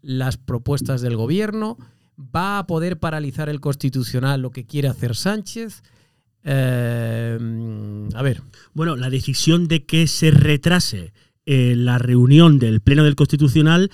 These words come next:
Speaker 2: no cambia en nada el recurso presentado por el Partido Popular. Lo que nos cuentan los, eh, expertos en derecho constitucional con los que hemos hablado en este medio es que, eh, tan solo cambia el momento en el que entra de lleno,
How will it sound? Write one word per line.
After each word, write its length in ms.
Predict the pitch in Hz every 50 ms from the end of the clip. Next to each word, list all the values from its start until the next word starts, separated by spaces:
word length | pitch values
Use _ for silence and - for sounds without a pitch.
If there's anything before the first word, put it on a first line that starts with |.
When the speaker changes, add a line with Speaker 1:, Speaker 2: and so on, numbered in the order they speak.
| - - _
Speaker 2:
no 200 | 135 143 147 135
cambia 500 | 160 160 151 151 151 160 165 160 - - -
en 180 | 165 151 147
nada 240 | 143 151 156 165 185
el 100 | 180 160
recurso 440 | 135 143 139 - - 151 139 - 156
presentado 440 | 135 139 131 139 127 135 131 131 117
por 140 | 127 120
el 340 | 120 120 117 113 110 110 107
Partido 320 | - 123 113 110 120 113 104
Popular. 360 | 123 104 127 190 240 196 110 - - - - - - -
Lo 120 | 131 131
que 100 | 127 139
nos 120 | 139 131 -
cuentan 580 | - 170 175 175 151 180 175 175 175 170 160
los, 420 | 160 165 160 160 156 143 - - 160 160
eh, 380 | 151 143 147 143 139 139 131 131 -
expertos 560 | - - - - - - - 190 190 170 139
en 80 | 151 147
derecho 200 | 143 147 - 143
constitucional 600 | 135 139 127 - 139 127 135 131 143 156 185 190
con 120 | - 151
los 140 | 139 127 -
que 100 | - 139
hemos 180 | 135 135 139 -
hablado 400 | 143 139 143 139 139 139 139 - - - - _ _
en 100 | 143 139
este 240 | 147 127 - 160 156
medio 320 | 175 196 180 208 240 277 - - - - - _ -
es 180 | - 135 -
que, 320 | - - 190 202 - - _ _
eh, 340 | - 156 147 147 143 139 139 -
tan 200 | - 147 147 143
solo 340 | - 170 170 180 196 190 -
cambia 520 | - 180 190 202 190 214 226 240 233 - _ _
el 200 | - 170 160 156
momento 600 | 151 147 147 143 160 175 180 185 165 208 220 233 -
en 180 | 165 156 151 147
el 260 | 147 147 151 139 135
que 280 | - 156 147 151 151 _
entra 500 | - 180 180 190 196 165 - 190 190 190 180
de 200 | 151 180 175 165
lleno, 400 | 160 180 180 170 170 170 196